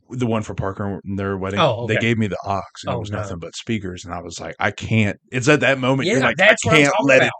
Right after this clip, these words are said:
Speaker 1: down, dude."
Speaker 2: That's what I'm talking
Speaker 1: And
Speaker 2: about.
Speaker 1: it's like, I
Speaker 2: You
Speaker 1: had
Speaker 2: gotta
Speaker 1: to.
Speaker 2: keep the party, like,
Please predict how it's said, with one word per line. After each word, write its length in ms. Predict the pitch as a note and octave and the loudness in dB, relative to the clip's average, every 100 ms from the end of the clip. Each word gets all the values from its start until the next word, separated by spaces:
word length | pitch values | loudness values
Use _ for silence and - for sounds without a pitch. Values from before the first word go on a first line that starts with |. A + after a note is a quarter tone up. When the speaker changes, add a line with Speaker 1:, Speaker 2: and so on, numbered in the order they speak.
| C#3 | 4
Speaker 1:
down, 280 | D#3+ C3+ | 4 4
dude." 220 | G#2+ A2+ B2+ | 0 -4 2
Speaker 2:
That's 240 | E3 E3 D#3+ | 0 0 0
what 140 | D#3 | 0
I'm 40 | D3 | 0
talking 240 | E3 D#3+ C3+ | -6 -4 2
Speaker 1:
And 80 | |
Speaker 2:
about. 60 | C#3+ | 2
Speaker 1:
it's 140 | C3 C#3+ | 2 0
like, 340 | C3 A#2 G2 - _ _ _ _ _ _ _ _ _ | 0 0 -4 -10 _ _ _ _ _ _ _ _ _
I 100 | - A2 | -4 0
Speaker 2:
You 40 | |
Speaker 1:
had 160 | A2+ C#3 | 2 6
Speaker 2:
gotta 280 | D#3+ E3+ | 8 8
Speaker 1:
to. 40 | - | 4
Speaker 2:
keep 240 | - F3 D#3 | -2 -8 -6
the 100 | C#3+ | -8
party, 480 | - D#3 D#3 D3 | -2 2 2 0
like, 260 | C3 B2 G#2+ | -2 -4 -4